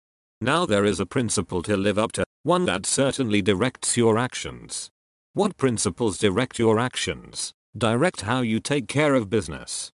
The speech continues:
If you have three or four clear, non-negotiable principles by which you always do business,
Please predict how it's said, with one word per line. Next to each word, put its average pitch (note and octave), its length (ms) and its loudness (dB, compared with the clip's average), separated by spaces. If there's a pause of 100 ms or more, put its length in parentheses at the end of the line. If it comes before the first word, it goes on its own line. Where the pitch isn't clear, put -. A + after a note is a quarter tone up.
(360)
If G2+ 160 0
you G#2+ 160 4
have A2 180 0
three B2+ 260 2
or G#2 140 4
four G#2 260 0
clear, C#2 540 -4 (220)
non-negotiable A2 880 0
principles G2+ 680 0
by G2+ 200 0
which G2+ 240 0
you G2+ 120 2
always C#3+ 380 4
do A2+ 160 2
business, E2 720 -4